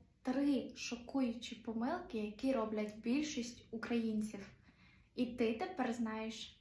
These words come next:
як їх уникнути. Не бійся вчитися на помилках, адже це тільки частина процесу.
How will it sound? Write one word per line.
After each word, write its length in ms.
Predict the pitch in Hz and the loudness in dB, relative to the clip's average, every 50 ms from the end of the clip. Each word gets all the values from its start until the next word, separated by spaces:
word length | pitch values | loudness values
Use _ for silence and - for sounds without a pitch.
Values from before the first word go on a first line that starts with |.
| _ _ - | _ _ -2
як 340 | 226 208 208 - - - 240 | 0 0 0 0 -2 -2 -2
їх 220 | 226 - - - | -2 -2 -2 -2
уникнути. 680 | 233 226 220 220 220 - - 220 226 - - - 226 - - - - - - - - | -2 0 0 0 -2 -2 -4 -4 -4 -4 -8 -10 -10 -12 -14 -20 -20 -20 -20 -8 -2
Не 200 | - 247 247 254 | 2 6 6 6
бійся 520 | 247 233 220 233 233 269 277 - - 247 233 - | 6 6 4 4 4 2 2 0 -2 -4 -6 -6
вчитися 520 | - - - 240 233 - 254 240 - - 247 | -6 -4 -4 -4 -2 -2 -4 -4 -2 0 2
на 160 | 240 240 240 | 2 2 2
помилках, 840 | 240 247 254 247 247 254 247 - - 226 208 208 - - - - - - _ _ - - - - | 0 0 2 2 4 2 2 0 -2 -4 -4 -4 -6 -10 -14 -18 -20 -20 _ _ -20 -20 -10 -4
адже 720 | - 226 226 220 220 - - - 240 220 220 220 220 220 220 - - | -2 0 0 0 -2 -4 -4 -2 -2 -2 -2 -2 -4 -6 -10 -10 -10
це 80 | - 214 | -8 -8
тільки 580 | 208 - - - 240 254 285 339 - - 285 262 | -8 -10 -6 -2 0 0 0 0 -2 -2 -4 -4
частина 580 | - - 214 214 - - - 233 226 226 233 | -4 -6 -8 -8 -8 -4 -2 -2 0 0 -2
процесу. 680 | 233 - 247 240 240 - - 226 214 214 - - - | -2 -2 -4 -4 -4 -4 -4 -6 -6 -6 -8 -10 -12